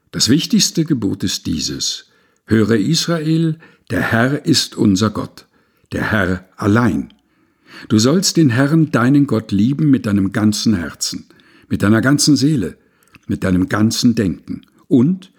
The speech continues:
mit deiner ganzen Kraft. Und als zweites kommt dieses dazu: Liebe deinen Mitmenschen wie dich selbst. Kein anderes Gebot ist wichtiger als diese beiden." Da antwortete der Schriftgelehrte:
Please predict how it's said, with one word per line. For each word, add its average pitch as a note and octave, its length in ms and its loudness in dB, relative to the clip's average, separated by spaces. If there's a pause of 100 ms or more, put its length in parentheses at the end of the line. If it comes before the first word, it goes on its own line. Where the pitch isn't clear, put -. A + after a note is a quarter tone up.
(200)
mit G#2+ 160 0
deiner E2+ 220 -2
ganzen G2+ 500 -2
Kraft. - 460 -14 (1200)
Und B2 140 2
als - 240 0
zweites G3 460 -2
kommt D#3 240 -2
dieses C3 260 -2
dazu: - 540 -8 (280)
Liebe E3+ 380 4
deinen A2+ 340 4
Mitmenschen C#3 840 0
wie G#2 140 0
dich A2 260 -2
selbst. - 560 -8 (720)
Kein G2 280 0
anderes G#2 380 0
Gebot C#3+ 380 -2
ist - 240 -2
wichtiger D3 460 0
als B2 180 -4
diese A#2 240 2
beiden." - 440 -8 (1300)
Da B2 120 -2
antwortete F3+ 640 2
der C#3+ 140 2
Schriftgelehrte: D3 960 -2